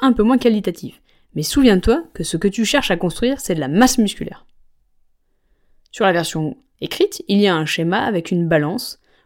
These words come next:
où calories consommées est plus élevée que calories brûlées. Perte de masse graisseuse.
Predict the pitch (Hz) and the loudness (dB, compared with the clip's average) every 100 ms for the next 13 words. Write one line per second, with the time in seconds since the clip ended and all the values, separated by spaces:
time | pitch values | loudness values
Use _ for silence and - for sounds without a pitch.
0 | _ - 233 240 262 247 226 - 185 220 | _ 0 4 6 6 2 -2 0 -2 -2
1 | _ _ - - 247 220 165 170 240 - | _ _ -12 -6 -4 0 0 -2 -6 -6
2 | - 202 202 190 139 - _ _ _ _ | 0 2 2 0 -4 -10 _ _ _ _
3 | _ - _ _ _ _ _ _ _ - | _ -20 _ _ _ _ _ _ _ 0
4 | 269 - 185 175 247 240 - 185 - - | 0 0 -2 2 2 0 -4 -4 -4 -8
5 | - | -16